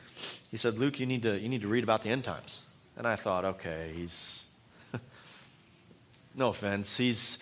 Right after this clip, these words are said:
he's a senior saint. His life is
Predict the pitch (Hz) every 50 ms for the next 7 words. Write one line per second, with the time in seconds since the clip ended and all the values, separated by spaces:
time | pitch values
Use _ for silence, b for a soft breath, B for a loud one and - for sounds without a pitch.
0 | B B 143 156 147 156 156 151 156 160 156 156 156 156 151 151 - - 143 139
1 | 135 135 135 135 131 135 131 - - - - - - b b b b b b b
2 | b b b b b b b b b - 139 160 156 143 156 156 156 160 165 156
3 | - 165 151 - - - - B